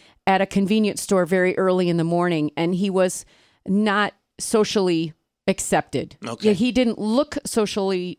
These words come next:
Speaker 1: acceptable. Do you know what I mean? It's
Speaker 2: Sure.
Speaker 1: what the world would say.
Speaker 2: Right.
Speaker 1: And he kept putting himself down, and I just kept talking to him and encouraging him. And at the end of it all, when I left, I should have done more. I
Speaker 2: Mm.
Speaker 1: kept saying to myself,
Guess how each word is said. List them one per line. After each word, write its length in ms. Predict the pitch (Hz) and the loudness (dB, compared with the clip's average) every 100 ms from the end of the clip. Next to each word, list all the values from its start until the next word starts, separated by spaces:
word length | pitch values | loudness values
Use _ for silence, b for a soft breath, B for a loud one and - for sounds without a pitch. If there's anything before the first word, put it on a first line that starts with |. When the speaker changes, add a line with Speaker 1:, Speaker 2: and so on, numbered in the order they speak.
| - | -8
Speaker 1:
acceptable. 580 | 202 - 185 - 160 165 | -8 0 -2 0 -2 -2
Do 120 | 160 | 0
you 40 | 311 | 0
know 60 | |
what 100 | 359 | 2
I 60 | 277 | 2
mean? 200 | 240 233 | 0 2
It's 100 | 233 | 0
Speaker 2:
Sure. 140 | 202 | 2
Speaker 1:
what 160 | 240 247 | 2 2
the 80 | 220 | 0
world 320 | 185 190 180 | 2 2 2
would 140 | 160 - | -2 0
say. 260 | 151 120 B | -2 -2 B
Speaker 2:
Right. 200 | 139 110 - | -8 -8 0
Speaker 1:
And 160 | 233 240 | 2 2
he 140 | 262 | 0
kept 280 | - 220 - | 0 -2 0
putting 240 | 196 175 | -2 0
himself 440 | 170 170 180 160 - | -2 -2 -2 -2 0
down, 320 | 180 165 156 | 0 0 0
and 120 | 156 - B B | -4 -8 B B
I 140 | - 233 | 0 0
just 200 | 254 - | 0 0
kept 200 | 220 - | -2 0
talking 320 | 175 151 160 | -2 0 -2
to 140 | - 175 | 0 0
him 200 | 165 165 | 0 0
and 120 | 165 | 0
encouraging 640 | 160 - 170 160 156 151 | -2 -2 0 0 -2 -2
him. 320 | 165 151 151 - b b - | 0 -2 -4 -8 b b 0
And 120 | 220 | 0
at 120 | 233 | 2
the 140 | 214 | 0
end 140 | 233 311 | 2 2
of 100 | 254 | 2
it 80 | 185 | 4
all, 240 | 160 165 | 4 4
when 120 | 170 | 2
I 100 | 165 | 0
left, 320 | 170 165 160 | 2 0 2
I 80 | 165 | 0
should 380 | 160 - - 220 | -2 -6 -2 2
have 300 | 202 175 - _ _ 160 170 | 2 -2 -8 _ _ -8 0
done 260 | 175 175 | 2 2
more. 420 | 165 160 143 113 - | 0 0 0 -2 -4
I 60 | 131 | -2
Speaker 2:
Mm. 40 | |
Speaker 1:
kept 180 | 202 202 | 0 0
saying 260 | - 190 | 0 2
to 60 | 180 | 2
myself, 440 | 165 165 - 160 | 0 -2 0 0